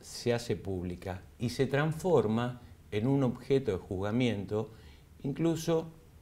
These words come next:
a través de distintas generaciones. ¿Cómo ven los jóvenes la vida pública de sus padres?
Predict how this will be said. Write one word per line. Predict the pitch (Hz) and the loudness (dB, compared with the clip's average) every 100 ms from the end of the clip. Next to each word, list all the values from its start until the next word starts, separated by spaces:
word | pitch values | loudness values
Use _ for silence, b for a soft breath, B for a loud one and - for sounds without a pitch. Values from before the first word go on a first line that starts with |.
| - | -16
a | - 98 | -8 -6
través | 98 101 110 | -2 0 2
de | 110 | 0
distintas | 92 - 110 110 104 92 | -2 -2 -2 -2 -4 -8
generaciones. | 90 87 87 - 85 78 80 - - B B B B B | -6 -4 -4 -4 -6 -4 -6 -12 -18 B B B B B
¿Cómo | - 247 214 | 0 4 6
ven | 127 104 95 | 6 4 0
los | 95 | -2
jóvenes | - - 147 143 147 143 - - B B B - | 0 6 8 8 4 -2 -6 -14 B B B -6
la | 107 | -2
vida | 107 127 127 107 - | 2 4 4 2 -2
pública | 147 151 147 135 95 | -2 0 -2 -2 -4
de | |
sus | 92 - | -4 -8
padres? | - 85 82 85 90 - | -10 -10 -8 -8 -8 -12